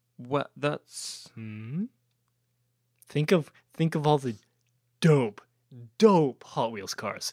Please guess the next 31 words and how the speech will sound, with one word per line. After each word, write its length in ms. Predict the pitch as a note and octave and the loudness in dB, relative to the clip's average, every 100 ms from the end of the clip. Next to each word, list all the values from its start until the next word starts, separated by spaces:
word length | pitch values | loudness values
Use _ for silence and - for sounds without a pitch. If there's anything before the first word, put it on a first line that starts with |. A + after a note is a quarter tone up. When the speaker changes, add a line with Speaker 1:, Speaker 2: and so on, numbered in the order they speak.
| _ - | _ -12
Speaker 2:
you 120 | A#2 | -2
had 100 | A2 | 2
as 120 | C3+ | 2
a 40 | G2+ | 0
Speaker 1:
Yeah. 40 | |
Speaker 2:
kid. 240 | G2+ G2+ _ _ _ _ _ _ _ _ _ _ - | -4 -8 _ _ _ _ _ _ _ _ _ _ -8
All 180 | F3+ E3+ | 0 0
those 220 | D3 C3 - | 2 -2 -4
cool 400 | - G3 E3 C3 | -2 2 2 0
designs. 680 | A#2+ B2 G2+ - - - - - D#3 | -6 -6 -8 -8 -8 -10 -12 -6 0
All 120 | D3 | 2
those 160 | C#3+ - | 2 -2
amazing 580 | D3+ D#3 E3 D#3+ D3 C3 | -2 2 4 4 4 2
cars. 300 | C3+ A2 - - G3+ | 2 2 0 -4 2
And 120 | G#3 | 6
then 100 | A3 | 6
you'd 120 | G3+ | 4
look 160 | G#3 G#3+ | 4 6
around, 320 | G#3+ G3 - - | 6 4 2 -4
and 140 | G3 G3 | 0 2
cars 220 | G3 F#3 | 4 2
would 80 | F#3+ | 2
be 80 | F3+ | 2
the 100 | F3 | 2
same 240 | F#3 F#3 | 2 2
shape, 300 | D#3+ F#3+ D3 - - | 2 2 0 -6 -14
same 380 | - - F3 F3+ | -4 2 4 4
size, 460 | - D#3+ D3 C#3 - - | 4 6 6 2 -2 -4
no 240 | D3+ E3 F3+ | 2 4 4
flames, 640 | - E3+ D#3+ D3+ D3+ - - - | 2 2 4 4 0 -2 -6 -2
no 420 | D3 D3+ E3+ | 4 4 4